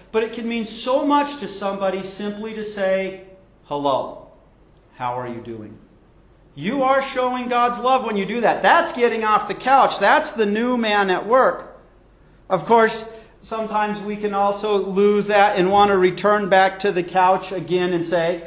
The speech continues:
"Somebody else ought to say hello." But when we pick that up, and again, that takes, again, God coming to us. God coming to us and giving us the new man who just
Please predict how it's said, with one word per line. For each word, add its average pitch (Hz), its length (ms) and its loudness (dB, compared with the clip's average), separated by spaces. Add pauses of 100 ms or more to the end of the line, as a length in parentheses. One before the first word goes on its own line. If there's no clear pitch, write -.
"Somebody 160 460 0
else 254 280 2
ought 147 140 2
to 123 80 -6
say 135 260 -6
hello." 123 520 -4 (280)
But 180 200 4
when 175 180 4
we 277 200 2
pick 190 300 0
that 147 240 2
up, 139 300 0
and 156 100 -6
again, 190 400 -4 (340)
that 214 320 -2
takes, 220 440 -6
again, 180 360 -8
God 170 280 -6
coming 190 320 -8
to 170 220 -12
us. - 460 -8 (680)
God 180 280 -4
coming 202 300 -6
to 208 180 -8
us 180 340 0
and 160 160 -2
giving 175 340 -4
us 170 200 -2
the 165 160 -6
new 165 260 0
man 160 460 -2
who 151 160 -4
just 165 420 -4